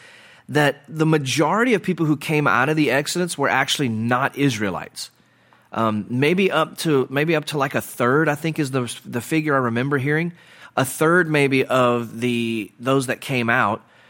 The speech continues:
uh, in the Exodus were actually Israelites. The rest was Egyptians, Canaanites, Jebusites, Perizzites, uh, Kenizzites, all these,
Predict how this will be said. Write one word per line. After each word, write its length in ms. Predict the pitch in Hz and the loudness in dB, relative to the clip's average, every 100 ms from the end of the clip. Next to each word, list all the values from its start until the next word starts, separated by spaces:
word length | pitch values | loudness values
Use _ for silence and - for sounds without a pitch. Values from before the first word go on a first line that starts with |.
| _ - | _ -6
uh, 180 | 110 107 | -2 -2
in 120 | 127 | 0
the 140 | 131 117 | 0 2
Exodus 460 | 127 - 123 113 | 0 -2 -4 -2
were 100 | 123 | 0
actually 420 | 110 123 - 120 120 | 0 0 -2 0 0
Israelites. 480 | 123 113 101 92 | 0 -2 -2 -2
The 100 | 139 | -2
rest 460 | 123 135 160 180 - | 0 0 0 0 -2
was 420 | 139 127 123 110 - - _ _ | 2 2 2 -2 -8 -20 _ _
Egyptians, 720 | 117 101 135 131 - 110 95 - _ | -6 -2 0 0 -2 -4 -6 -10 _
Canaanites, 640 | - 143 127 120 110 82 - | -6 -2 0 0 0 -2 -4
Jebusites, 720 | 120 123 120 - 110 101 - | -2 0 0 -2 -2 -2 -6
Perizzites, 880 | - 123 117 107 101 98 - - - | -4 -2 0 0 -2 -4 -6 -8 -6
uh, 220 | 104 98 | -4 -4
Kenizzites, 880 | - 143 127 120 110 101 98 - - | -4 -4 -2 -2 -2 -2 -4 -8 -6
all 340 | - 85 123 147 | -2 0 2 4
these, 380 | 156 143 - | 4 2 -2